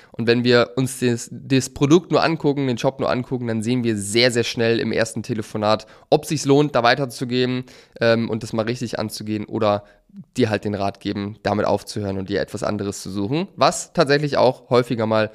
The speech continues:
vorkommt, aber dafür werden wir auch geschätzt. Das sieht man auch, wenn man bei Trustpilot und unsere Bewertungen zum Beispiel reinguckt, dass unsere Ehrlichkeit, unsere Direktheit auch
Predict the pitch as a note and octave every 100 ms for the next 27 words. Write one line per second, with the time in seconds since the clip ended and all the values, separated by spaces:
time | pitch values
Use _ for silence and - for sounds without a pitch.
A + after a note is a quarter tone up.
0 | - _ - D3 D3 G2+ C#3+ G3+ - A2+
1 | A2 A2+ A#2 - A#2+ A#2 - - - G#2
2 | C#3+ F#3+ F3 B2 - D3 D#3+ D#3+ - B2+
3 | D#3+ D#3 C3+ B2 C3 - B2 A#2+ A#2 B2
4 | B2 - A#2+ A#2 A2+ G#2+ A2+ A2+ G#2+ G#2+
5 | A2+ - A2 - G#2+ G#2+ - G#2 G2+ G#2
6 | G#2+ G2+ - - - _ G#2 G#2+ - -
7 | D#3+ D#3 D3+ C3+ F#3 F3+ - D3 D3 C#3+
8 | C3 C3 B2 B2+ C#3+ C#3+ - B2 - B2+
9 | C#3